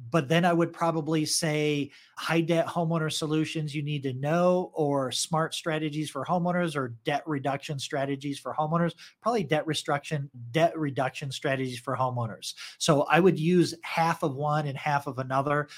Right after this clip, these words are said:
to get something that I liked. So I've mentioned hub and spokes a couple of times, and this is a little visual to show you what we're talking about. So once we write this article, that's where we're gonna have all of our calls to action.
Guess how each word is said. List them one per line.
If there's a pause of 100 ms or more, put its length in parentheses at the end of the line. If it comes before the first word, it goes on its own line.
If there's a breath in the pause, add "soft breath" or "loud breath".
(140 loud breath)
to
get
something
that
I
liked. (680 loud breath)
So
I've
mentioned
hub
and
spokes
a
couple
of
times,
and
this
is
a
little
visual
to
show
you
what
we're
talking
about. (240 loud breath)
So
once
we
write
this
article,
that's
where
we're
gonna
have
all
of
our
calls
to
action.